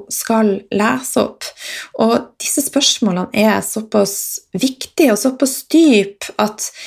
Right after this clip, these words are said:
jeg synes det fortjener å bli tatt opp også på et senere tidspunkt og få et annet synspunkt. Eh, men jeg kommer også til å, å svare ut fra mitt ståsted.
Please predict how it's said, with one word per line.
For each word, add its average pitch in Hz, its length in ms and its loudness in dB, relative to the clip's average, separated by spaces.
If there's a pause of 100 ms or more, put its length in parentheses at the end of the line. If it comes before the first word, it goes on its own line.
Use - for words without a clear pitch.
(320)
jeg 233 120 -2
synes 247 160 -2
det 220 120 -2
fortjener 233 760 0
å 190 140 0
bli 196 140 -2
tatt 190 380 -2
opp 247 260 -8
også 226 260 -2
på 202 80 -2
et 185 100 -6
senere 208 420 0
tidspunkt 226 600 -4
og 190 140 2
få 214 320 0
et - 240 -6
annet 208 320 0
synspunkt. - 800 -4 (500)
Eh, 214 280 2 (460)
men 240 160 4
jeg 330 220 0
kommer 214 220 0
også 208 260 -6
til 190 180 0
å, - 80 -6
å 190 180 0 (280)
svare 196 680 0
ut 190 200 -2
fra 196 220 -4
mitt - 320 -6 (140)
ståsted. - 680 -6